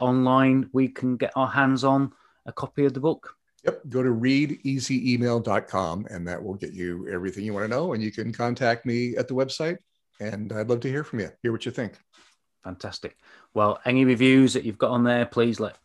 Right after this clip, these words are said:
Speaker 1: Keith have the feedback and, and share the successes you've had of how you've used the book as well.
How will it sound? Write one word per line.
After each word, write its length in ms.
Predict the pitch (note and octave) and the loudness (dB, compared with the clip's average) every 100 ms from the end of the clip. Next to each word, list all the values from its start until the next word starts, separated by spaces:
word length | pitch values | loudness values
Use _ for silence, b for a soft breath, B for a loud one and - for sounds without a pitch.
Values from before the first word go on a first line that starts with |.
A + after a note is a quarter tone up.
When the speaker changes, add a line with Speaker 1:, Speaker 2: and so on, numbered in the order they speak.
| - | -2
Speaker 1:
Keith 240 | B2+ A2+ | -2 0
have 160 | A2+ G#2+ | 0 -2
the 60 | |
feedback 560 | - C3 C3+ D3+ C#3+ - | 0 2 4 2 2 -2
and, 420 | B2+ B2+ B2+ B2+ - | -4 0 0 -2 -2
and 180 | C#3+ B2 | -6 -4
share 500 | - - E3 D#3+ D#3 B B B | -4 0 2 2 0 B B B
the 80 | C#3 | -8
successes 640 | - C3 - C3 - B2 | -6 -6 -2 -2 0 0
you've 300 | A#2+ C#3 B2+ | 4 4 4
had 380 | - G#2+ G2+ G2 b b b | 0 -4 -2 -4 b b b
of 120 | G#2+ | -10
how 180 | - C#3 | -2 0
you've 180 | C#3+ B2 | 2 2
used 240 | D3+ D#3 | 0 -2
the 60 | G#2 | -6
book 240 | F2 - F#2 | -8 -10 -8
as 100 | G2+ | -2
well. 280 | A2 E2 | 0 -2